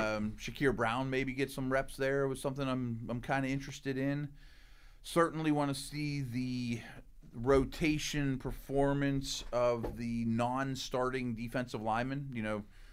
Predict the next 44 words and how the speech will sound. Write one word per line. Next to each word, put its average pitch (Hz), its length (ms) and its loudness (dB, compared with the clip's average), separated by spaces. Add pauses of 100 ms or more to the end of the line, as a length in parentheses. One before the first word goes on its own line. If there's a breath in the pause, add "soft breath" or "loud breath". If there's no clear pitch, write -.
(180)
four 131 300 6
through 123 520 2
eight. 135 440 -4
You 117 140 -4
know, 107 120 0
there's 113 160 0
some 110 140 0
young 123 220 4
guys 117 360 0
there, 123 320 0
including 113 420 -2
Wormley, 117 420 0
who's 95 280 -4
not 107 200 -2
a 107 40 -4
young 104 200 -2
guy, 107 260 0
but 107 240 -2 (500 soft breath)
I - 80 -2
think 117 140 -2
a 110 40 0
lot 117 260 0
needs 113 180 0
to 101 60 -6
shake 120 300 -2
out 110 240 0
there, 117 280 2
and 110 140 -2
I - 20 -2
think 107 140 -4
that's 110 200 -4
an 117 60 -4
impressive 107 720 -4
and, 107 100 0
im-, 98 160 -4 (300)
im-, 95 500 -6
you 104 80 -6
know, 87 180 -6 (440)
something 139 340 -4
to 110 60 -10
keep 120 160 -2
an 110 100 -2
eye 107 200 0
on. 120 300 -4